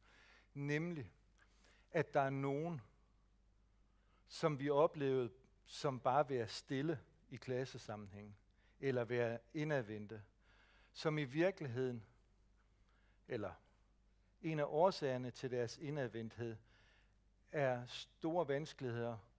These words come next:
med at mobilisere sprog og mobilisere tydelig udtale. Tidligere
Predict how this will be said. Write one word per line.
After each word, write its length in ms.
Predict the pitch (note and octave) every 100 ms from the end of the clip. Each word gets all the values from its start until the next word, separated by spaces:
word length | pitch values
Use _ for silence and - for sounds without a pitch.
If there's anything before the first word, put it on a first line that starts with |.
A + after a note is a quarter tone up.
| _ _ -
med 320 | C#3 C#3+ D3 - -
at 80 | D3
mobilisere 1000 | C3 B2 B2+ A#2+ A#2+ - D#3+ D#3+ D#3 B2 F#2+ - - _ _ _ _
sprog 580 | - - E3+ F3+ F3+ D3+ -
og 160 | D#3
mobilisere 840 | C#3 B2 C3+ B2+ A#2+ - D#3 D3+ A#2+ - -
tydelig 500 | - - D3+ D#3 B2+
udtale. 560 | A#2 A#2+ - G#2+ G2+ G#2 - _ _ _ _ _ - _ _ _ _ _ _ _ _ _ _ _ _ _ _ _ _ _ _ - - _ _ _ _ _ _ _ _ _ _ _ _ _ _ _ -
Tidligere 540 | - G3 G#3+ D#3 C3+